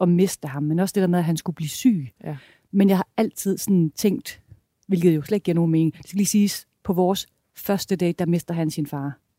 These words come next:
Speaker 1: Ja. Øh, så vi var sådan de der to fædreløse børn, der bare ligesom skulle stå op imod verden, eller sådan, så har jeg altid sådan tænkt, "Men så mister vi ikke hinanden, for det vil ikke være rimeligt," eller sådan.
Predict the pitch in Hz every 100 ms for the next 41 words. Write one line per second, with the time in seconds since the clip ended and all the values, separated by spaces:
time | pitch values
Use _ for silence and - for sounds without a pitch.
0 | _ - 170 - _ _ _ - _ _
1 | - 196 170 156 185 208 185 190 170 185
2 | 175 190 185 _ 196 185 175 165 - 151
3 | - _ - 190 160 147 156 160 156 160
4 | 175 147 139 - _ _ _ _ _ _
5 | _ _ _ _ _ - - 185 143 -
6 | - 175 165 165 170 147 151 165 180 156
7 | 170 160 190 190 190 190 - 214 - -
8 | - - 185 220 214 214 226 - - 185
9 | 165 170 175 185 185 190 190 190 170 196
10 | 208 196 180 - 170 - 170 165